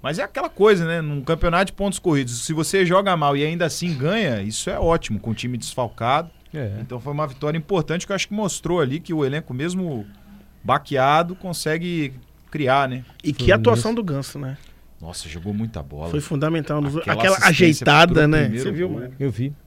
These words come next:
Speaker 2: Eu
Speaker 3: Aquilo
Speaker 2: achei que ele
Speaker 3: ali,
Speaker 2: bateu de
Speaker 3: olha,
Speaker 2: primeiro pro gol, ele ajeitou assim com
Speaker 3: o
Speaker 2: nojo
Speaker 3: Nino,
Speaker 2: da bola,
Speaker 3: né?
Speaker 2: né?
Speaker 3: Aquilo ali foi
Speaker 2: O
Speaker 3: coisa de
Speaker 2: Ganso,
Speaker 3: sem, quem
Speaker 2: gente,
Speaker 3: sabe muito.
Speaker 2: quem imaginava? Você lembra que o Ganso tava já quase no ostracismo,
Speaker 3: É
Speaker 2: assim?
Speaker 3: verdade.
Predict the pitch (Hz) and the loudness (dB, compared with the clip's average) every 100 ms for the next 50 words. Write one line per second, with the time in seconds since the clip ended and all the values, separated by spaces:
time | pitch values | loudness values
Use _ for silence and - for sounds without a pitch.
0 | _ 131 131 135 123 135 - 175 240 - | _ -6 -2 0 2 2 2 2 2 2
1 | 147 147 160 180 170 180 - 190 175 196 | 2 0 0 2 2 0 0 -2 -2 -6
2 | 175 - - 202 147 143 151 170 147 120 | -10 -14 -8 2 4 6 6 6 4 2
3 | 113 127 165 - - - - 143 139 135 | 0 -2 -6 -12 -20 -12 -6 -2 0 -2
4 | - 156 160 147 156 175 - - 165 214 | 0 0 2 0 -2 -4 -6 -4 -2 2
5 | 165 233 214 208 151 240 262 196 208 175 | 4 4 4 2 -2 -8 -6 -6 -6 -6
6 | 165 160 - 277 302 135 170 185 185 175 | -8 -6 -6 -6 -6 -2 -2 -2 -2 0
7 | 151 175 - 202 240 180 175 - 135 120 | 0 -2 0 0 0 -2 -2 -2 -4 -4
8 | - 180 156 139 208 220 170 | -8 -8 -6 -6 -6 -8 -12